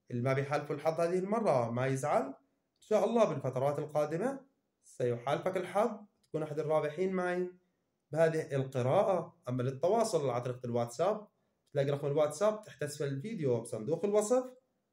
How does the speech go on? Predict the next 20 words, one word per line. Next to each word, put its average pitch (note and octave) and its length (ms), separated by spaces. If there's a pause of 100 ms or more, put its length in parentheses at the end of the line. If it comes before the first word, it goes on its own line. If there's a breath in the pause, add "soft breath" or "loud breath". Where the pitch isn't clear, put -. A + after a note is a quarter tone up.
ومرات C3+ 520
بكتبه A3+ 800 (600)
في D#3+ 60
التعليقات. C#3+ 920 (600)
أما C3+ 140
الأشخاص C3+ 420
تربح E3 240
معي G#3+ 200
قراءات C3 420
خاصة، A3 720 (320)
القراءة D#3+ 720
عبارة C#3 260
عن C3+ 240
كشف D3+ 300 (100)
كامل A3+ 460 (480)
روحاني D3 680
عاطفيًا B2+ 800
ومهنيًا، D3+ 720 (480)
توقعات B3+ 500
الأشهر C4+ 520